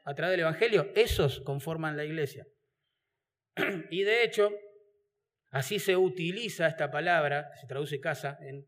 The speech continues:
toda la carta. Vamos a ver un par de ejemplos. Primera Timoteo tres cuatro. Subimos la vista un poquito. Dice que el pastor, en este caso, debe gobernar bien su casa. ¿Ven?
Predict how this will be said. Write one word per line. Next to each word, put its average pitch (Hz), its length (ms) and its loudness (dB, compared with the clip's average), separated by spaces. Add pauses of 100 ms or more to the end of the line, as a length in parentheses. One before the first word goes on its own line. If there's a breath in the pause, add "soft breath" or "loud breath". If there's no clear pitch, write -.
toda 170 200 -2
la 147 100 0
carta. 139 420 0 (160 soft breath)
Vamos 160 240 0
a 165 60 4
ver 160 100 2
un 147 140 -2
par 151 140 4
de 143 60 2
ejemplos. 117 480 -4 (880)
Primera 180 280 6
Timoteo 185 420 6
tres 190 180 2
cuatro. - 460 2 (400)
Subimos 165 460 -2
la 156 120 4
vista 165 240 2
un 147 80 -2
poquito. 143 460 -4 (460 loud breath)
Dice 190 320 0
que 190 100 2
el 180 140 0
pastor, 185 420 2
en 156 80 -2
este 147 180 -6
caso, 156 320 -2 (260 soft breath)
debe 202 300 10
gobernar 190 480 10
bien 220 220 6
su 214 200 6
casa. 185 600 8 (640)
¿Ven? 156 260 2